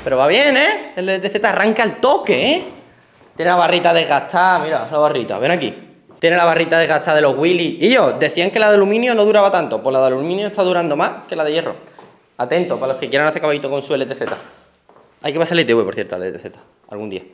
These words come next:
Esta, otra invitada especial, la moto de Domingo. Sí, es que Sergio y Domingo son dos N P C. Hacen exactamente lo mismo los dos. Se ha comprado también una Husqvarna F cuatro y medio del dos mil catorce y está aquí porque tiene que ir al médico.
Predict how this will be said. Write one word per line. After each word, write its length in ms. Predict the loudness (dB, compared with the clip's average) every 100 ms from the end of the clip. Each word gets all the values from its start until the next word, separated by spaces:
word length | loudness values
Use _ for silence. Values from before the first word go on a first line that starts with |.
| -20 -4
Esta, 480 | -4 0 0 2 0
otra 200 | 0 2
invitada 840 | 2 2 4 4 2 -4 -14 -16
especial, 680 | -14 -6 -2 0 0 -2 -6 -8
la 100 | -6
moto 200 | -2 -2
de 60 |
Domingo. 400 | 0 -4 -4 -6
Sí, 180 | -6 -4
es 60 | -4
que 100 | -4
Sergio 260 | -6 -6
y 20 |
Domingo 320 | -6 -6 -8 -4
son 560 | -4 -4 -6 -14 -20 -8
dos 200 | -6 -4
N 120 | -6
P 100 | -10
C. 140 | -16 -20 -20 _ _ _ _
Hacen 260 | -2 0 0
exactamente 420 | 0 -2 -2 -2
lo 60 |
mismo 160 | -2 -2
los 120 | -4
dos. 120 | -6 -10 -18 -20 -20 _ _ _
Se 160 | 0
ha 20 |
comprado 320 | 2 4 4 4
también 280 | 2 2
una 220 | 2 4 2
Husqvarna 440 | 2 2 2 0
F 320 | 0 0 2
cuatro 200 | 0 0
y 40 | 0
medio 320 | 0 2 0
del 260 | 0 -2
dos 140 | -2 -2
mil 160 | 0
catorce 420 | 0 0 0 -2 0
y 80 |
está 160 | 0 0
aquí 300 | 0 0 0
porque 420 | 0 0 2 2
tiene 220 | 2 -2
que 80 | 0
ir 40 | 0
al 60 |
médico. 560 | 2 0 -2 -4 -8